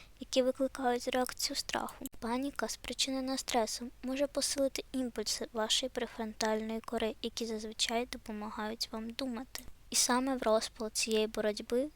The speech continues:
втечі чи реакції на завмирання, ви вирішуєте впоратись із загрозою, уникаючи її на користь менш напруженого завдання. Така відповідь може здатися екстремальною, зрештою, це лише крайній термін,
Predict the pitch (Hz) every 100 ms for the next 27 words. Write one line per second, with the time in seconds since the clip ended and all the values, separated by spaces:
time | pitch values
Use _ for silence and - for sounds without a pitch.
0 | - - 247 269 - 233 - 240 233 214
1 | - - 240 233 240 247 247 247 214 208
2 | 214 233 - - - - - - 311 285
3 | 277 - 262 - 254 - 226 226 - 233
4 | - 240 - 220 220 202 208 214 220 -
5 | - - 233 220 - 202 208 220 - 208
6 | 202 214 220 220 214 - 208 208 - 214
7 | 233 - 254 220 - 208 - 214 214 233
8 | 233 240 208 214 247 - - - - -
9 | - - - 339 403 392 - 330 330 302
10 | 285 285 277 240 247 262 - 240 - -
11 | 240 226 214 208 202 - - - 226 214
12 | 226 - - 214 269 - 220 226 - -
13 | 247 247 247 - 233 226 208